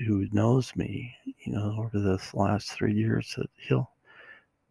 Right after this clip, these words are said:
he cares about me and he'll, he'll pres-, prescribe the right thing, and then he'll,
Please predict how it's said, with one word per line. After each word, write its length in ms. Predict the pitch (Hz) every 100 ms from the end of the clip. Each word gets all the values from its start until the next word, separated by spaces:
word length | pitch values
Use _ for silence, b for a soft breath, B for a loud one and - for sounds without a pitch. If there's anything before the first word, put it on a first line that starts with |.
| _
he 160 | -
cares 340 | - 110 107 107
about 340 | 110 104 -
me 220 | 110 107
and 180 | 98 98
he'll, 280 | 101 104 135 -
he'll 120 | -
pres-, 240 | - - - -
prescribe 520 | - - - 135 127
the 80 | 113
right 220 | 104 -
thing, 300 | - 98 104
and 100 | 104
then 220 | 101 104
he'll, 280 | - 117 117